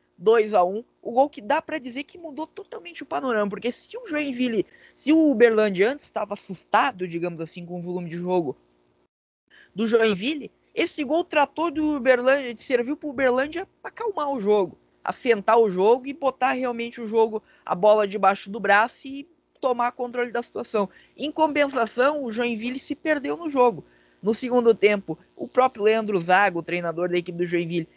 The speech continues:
fez alguns erros ali que, que custaram caro, por exemplo, tirou o Renan Oliveira,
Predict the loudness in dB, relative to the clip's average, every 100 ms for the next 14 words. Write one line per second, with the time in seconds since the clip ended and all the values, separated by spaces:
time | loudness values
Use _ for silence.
0 | _ _ -4 -2 0 0 0 0 -4 -2
1 | 2 6 6 4 -4 -2 -2 -4 -10 _
2 | -16 -16 -14 -10 -2 0 0 0 0 0
3 | -2 -4 -2 -2 -2 -6 -10 -6 -4 -4
4 | -4 -4 -2 -2 -4